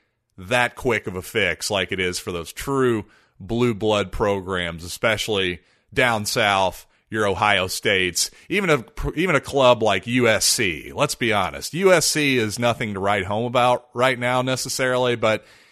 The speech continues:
if they ever get the right coach, if they ever find the new Pete Carroll,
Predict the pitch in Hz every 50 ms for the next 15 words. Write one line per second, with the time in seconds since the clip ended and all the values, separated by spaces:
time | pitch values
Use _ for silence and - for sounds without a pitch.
0 | _ _ _ _ _ _ - - 113 113 190 220 202 190 180 180 175 - 151 151
1 | 160 160 147 131 - - 156 135 107 87 65 - - - 90 - 123 135 143 135
2 | 127 - - 139 131 135 135 127 120 123 123 135 131 127 131 - 131 127 123 -
3 | - - 139 123 123 123 123 120 123 120 107 -